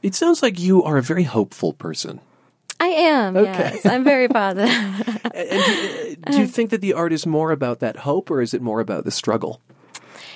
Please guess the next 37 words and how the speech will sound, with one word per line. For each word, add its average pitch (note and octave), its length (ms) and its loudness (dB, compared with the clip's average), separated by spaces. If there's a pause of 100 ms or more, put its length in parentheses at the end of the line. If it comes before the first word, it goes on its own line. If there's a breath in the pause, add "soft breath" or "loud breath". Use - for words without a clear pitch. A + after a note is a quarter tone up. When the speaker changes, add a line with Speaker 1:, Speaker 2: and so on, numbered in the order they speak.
(180 loud breath)
Speaker 2:
You E4 100 2
know, - 80 -2
I C4+ 80 2
think D#4+ 260 2
it's - 120 2
about G#3+ 280 4
a F#3+ 40 2
lot F3 240 0
of G#3 80 -2
things, C4+ 600 0 (320)
and G#3 480 6 (160)
I A#3 160 -4
think A#3 380 2 (140)
it's - 380 0
about F#3 300 -2
both. - 480 -6 (160)
Um, F3 500 0 (1400 loud breath)
I A#3+ 60 -2
think B3 220 0
M A3+ 140 4
S G#3+ 180 0
is F#3+ 80 -4
complicated. F3+ 640 -4 (540 soft breath)
It's G#3+ 140 -2
a A3 60 0
complicated A#3 540 0
experience, A3 720 2
and G3+ 100 0
it's, G3 300 -2
uh, F#3+ 320 -6 (580 soft breath)
you G#3+ 100 -2
know, G#3 100 0
sometimes A3+ 640 0 (220)
it's - 480 -4 (360)
been G#3+ 320 2
really A3 260 6
helpful, G3 600 0